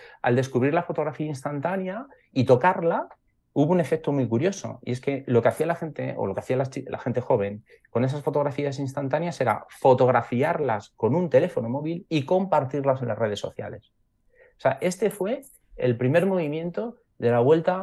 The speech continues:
al, al analógico, al menos bajo nuestro criterio. Y esto se produce en el año dos mil once, dos mil doce, y es una tendencia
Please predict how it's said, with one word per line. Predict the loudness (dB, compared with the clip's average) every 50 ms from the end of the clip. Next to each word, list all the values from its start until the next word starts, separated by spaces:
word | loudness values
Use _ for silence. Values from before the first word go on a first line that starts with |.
| -6 -2
al, | 0 2 2 2 0 -2 -4
al | -4 -4 -2
analógico, | -2 0 0 0 0 -2 -4 -8 -8 -8 -10 -10 -2
al | 0 2 2
menos | 2 2 2 0 2 2
bajo | 2 0 2 0 -2
nuestro | -2 -2 -4 -6 -8 -6
criterio. | -6 -8 -2 0 0 0 0 -4 -10 -14 _ _ _ _ _ _ _ -2
Y | -2 -2
esto | 0 0 -2
se | -2 -2
produce | -2 -2 -2 -2 -2 -2 -2
en | 0
el | 0
año | 0 0 0 -2
dos | -4 -4 -4 -4
mil | -2 0 2
once, | 2 2 2 0 -2 -4
dos | -6 -4 -4
mil | -2 -2 0 0
doce, | 0 0 0 -2 -4 -6 -4
y | -2 0 0
es | 0 0
una | 0 -2 -2 -2
tendencia | -2 -4 -4 -4 -6 -6 -6 -6 -6 -6 -4 -6 -10